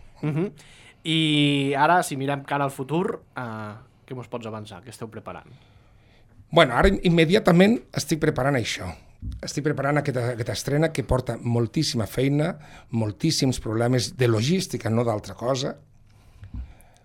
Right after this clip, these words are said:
Speaker 2: perquè som, ja t'he dit, gairebé seixanta i pico persones dins, dins de l'escenari, perquè hi ha gent que no actuarà però també està allà, entre bambalines, tramoyistes,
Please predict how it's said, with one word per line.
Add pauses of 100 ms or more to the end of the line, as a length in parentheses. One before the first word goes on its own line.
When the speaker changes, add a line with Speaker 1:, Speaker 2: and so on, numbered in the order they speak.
(100)
Speaker 2:
perquè
som,
ja
t'he
dit,
gairebé
seixanta
i
pico
persones
dins,
dins
de
l'escenari,
perquè
hi
ha
gent
que
no
actuarà
però
també
està
allà, (340)
entre
bambalines,
tramoyistes,